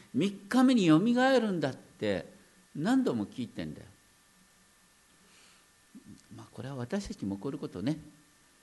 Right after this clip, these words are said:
何度話を聞いても、自分の常識に反する言葉はスーッと抜けていくんです。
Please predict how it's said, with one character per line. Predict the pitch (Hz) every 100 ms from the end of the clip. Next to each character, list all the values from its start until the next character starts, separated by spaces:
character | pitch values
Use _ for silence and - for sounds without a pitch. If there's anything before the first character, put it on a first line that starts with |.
| -
何 | 101 120 127 123 156
度 | 392 392
話 | - 220 175 165
を | 123
聞 | 101 123
い | 117
て | 107
も、 | 101 - - - _ _ _ _ _ _ _ _ _ _ _ _ _ _ _ _ _ _ -
自 | - 127
分 | 147
の | 143 127
常 | 127 165
識 | - -
に | 147
反 | 139 135
す | 139
る | 123
言 | 101 104
葉 | 92
は | 90 98
ス | - - 359
ー | 330 359
ッ | 359
と | 294
抜 | 135
け | 143 151
て | 123
い |
く | -
ん | 80
で |
す。 | -